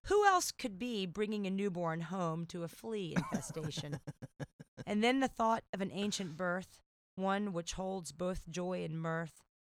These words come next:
Speaker 1: where shepherds came on bended knee with ox and ass and sheep and flea to a manger.
Speaker 2: <laughs>
Speaker 1: And while we haven't horse or cow, sheep or donkey,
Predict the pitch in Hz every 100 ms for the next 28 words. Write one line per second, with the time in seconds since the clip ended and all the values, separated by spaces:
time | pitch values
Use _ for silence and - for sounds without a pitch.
0 | _ - 190 - 196 196 180 - - 180
1 | 175 180 160 160 165 175 165 156 165 160
2 | 165 156 - - 170 170 - 151 143 147
3 | 156 160 160 - 131 139 - - 170 170
4 | 147 147 - 180 160 156 147 - 151 160
5 | 165 170 156 151 143 147 - - _ _
6 | _ - 185 196 196 208 208 214 196 190
7 | 196 175 202 202 170 127 - - 175 175
8 | 170 175 165 - 208 - - 160 170 170
9 | 175 185 170